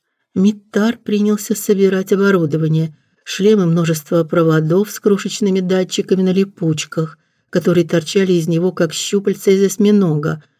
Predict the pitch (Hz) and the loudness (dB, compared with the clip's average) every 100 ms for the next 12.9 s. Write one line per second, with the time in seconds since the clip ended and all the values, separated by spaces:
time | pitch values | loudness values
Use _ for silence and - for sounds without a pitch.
0 | _ _ 170 175 190 202 190 185 180 180 | _ _ -4 -2 0 0 2 0 0 0
1 | 185 175 - 160 156 156 151 _ _ _ | -4 -2 -2 -2 0 -2 -6 _ _ _
2 | - 185 170 165 180 170 170 185 220 208 | -2 0 0 0 0 0 0 2 2 2
3 | 175 165 - 175 180 175 170 170 175 214 | -2 -4 -4 -4 -6 -4 -2 0 0 2
4 | 214 208 208 208 220 208 202 202 - 202 | 2 2 2 2 2 0 0 -2 -2 -2
5 | 214 214 190 165 156 _ _ _ _ _ | -2 -2 -4 -4 -6 _ _ _ _ _
6 | 247 202 165 175 226 233 226 233 226 220 | 0 2 2 2 4 4 4 2 4 2
7 | 185 151 156 156 - _ _ - 160 160 | 2 0 -4 -6 -12 _ _ -4 0 2
8 | 160 156 156 202 175 151 170 170 160 170 | 2 0 -2 -2 -6 -4 -2 -2 0 -2
9 | 156 - 160 175 185 202 208 202 - _ | -2 -2 0 0 -2 0 0 0 -8 _
10 | _ _ - 175 160 - 202 196 196 185 | _ _ -8 -6 -6 -2 0 2 0 0
11 | 180 190 185 202 - 185 160 160 156 _ | 2 2 2 -2 -2 0 0 -2 -8 _
12 | _ _ _ 214 233 240 196 160 | _ _ _ 2 4 6 4 0